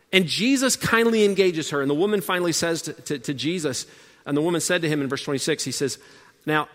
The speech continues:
I, or twenty-five, "I know that mes-, the Messiah is coming, who is called the Christ. When he comes, he will tell us all things." And Jesus said to her, "I who speak to you am he." In other words,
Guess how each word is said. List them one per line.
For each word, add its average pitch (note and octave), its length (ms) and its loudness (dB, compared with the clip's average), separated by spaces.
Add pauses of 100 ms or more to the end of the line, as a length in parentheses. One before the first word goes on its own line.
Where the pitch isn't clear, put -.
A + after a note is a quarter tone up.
I, F3 140 2
or D#3 40 -4
twenty-five, D#3+ 460 0
"I D#3 80 2
know G3+ 240 4
that E3+ 200 0
mes-, D#3+ 140 -2
the F3 100 -4
Messiah E3+ 380 0
is D#3+ 140 -4
coming, F#3 260 0
who F3 140 2
is D#3+ 100 -2
called E3+ 320 -2
the D3 60 -4
Christ. - 560 -6 (440)
When G3 240 6
he F#3+ 200 2
comes, A3 500 2
he G#3 140 -2
will G3 160 2
tell B3+ 320 0
us G3 180 0
all G3 260 0
things." G#3+ 320 0
And E3+ 140 -2
Jesus F#3 300 -4
said G3+ 260 -2
to D#3 80 -4
her, C#3 260 -2 (760)
"I F#3+ 460 2 (100)
who E3+ 120 -4
speak G3+ 400 -6
to A3+ 100 -6
you C3+ 420 -4 (100)
am B2+ 120 -4
he." B2+ 180 -4
In B2+ 100 -2
other F3+ 160 0
words, D3 280 -2